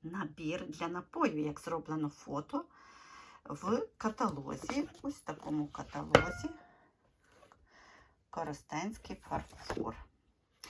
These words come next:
Я так думаю, що ні. А чому? Тому що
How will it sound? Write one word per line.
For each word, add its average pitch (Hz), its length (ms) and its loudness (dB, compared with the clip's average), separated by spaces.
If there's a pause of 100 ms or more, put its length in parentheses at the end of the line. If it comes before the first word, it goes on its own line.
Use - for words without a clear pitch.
(220)
Я 202 180 8
так 233 220 0
думаю, 196 460 0
що - 300 -10
ні. 160 360 -2
А 160 140 -2
чому? 170 400 -4
Тому 170 340 -2
що 151 400 -4